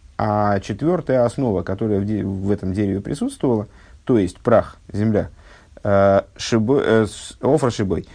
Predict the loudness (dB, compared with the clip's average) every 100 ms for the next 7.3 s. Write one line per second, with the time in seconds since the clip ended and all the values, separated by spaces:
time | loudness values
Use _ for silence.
0 | -20 0 2 4 2 2 -2 0 0 2
1 | 0 -2 -4 -4 -4 -6 -2 0 0 -2
2 | -2 -2 -4 -6 -6 -2 -2 0 -2 -2
3 | -2 0 -2 0 0 0 0 -2 -2 -4
4 | -10 -20 -18 -8 -6 -4 -6 -4 -2 0
5 | -2 -2 -4 -2 -4 -6 -8 -8 -6 -6
6 | -6 -10 -8 -10 -10 -14 -8 -6 -4 -4
7 | -4 -6